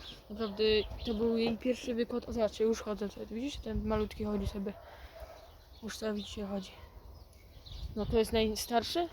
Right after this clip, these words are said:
to się pierwszy okocił. Było dziewięć sztuk, zostało niestety siedem.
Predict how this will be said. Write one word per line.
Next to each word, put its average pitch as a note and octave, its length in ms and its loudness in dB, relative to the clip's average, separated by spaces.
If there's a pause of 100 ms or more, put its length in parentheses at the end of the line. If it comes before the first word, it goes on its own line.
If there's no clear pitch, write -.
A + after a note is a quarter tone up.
to - 40 -14
się A3 120 -8
pierwszy A3 380 -6
okocił. A#3 440 -2 (920)
Było A3 320 6
dziewięć G#3+ 300 10
sztuk, - 340 10 (380)
zostało A3 440 8
niestety G#3 520 4 (540)
siedem. C4+ 460 2